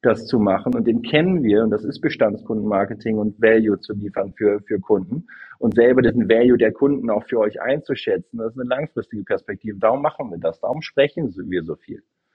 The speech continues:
Ähm, wenn du nur eine Technologie hinstellst, dann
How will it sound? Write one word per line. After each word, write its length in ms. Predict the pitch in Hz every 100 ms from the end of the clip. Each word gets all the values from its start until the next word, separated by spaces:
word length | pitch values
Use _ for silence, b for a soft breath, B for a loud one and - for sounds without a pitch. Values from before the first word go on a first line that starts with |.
| b b -
Ähm, 280 | 107 117 120
wenn 160 | 120 131
du 60 |
nur 200 | 131 151
eine 140 | 185 180
Technologie 580 | 170 165 165 147 139
hinstellst, 800 | 117 135 196 - 185 202 208 - _ -
dann 720 | 113 - - 123 139 143 147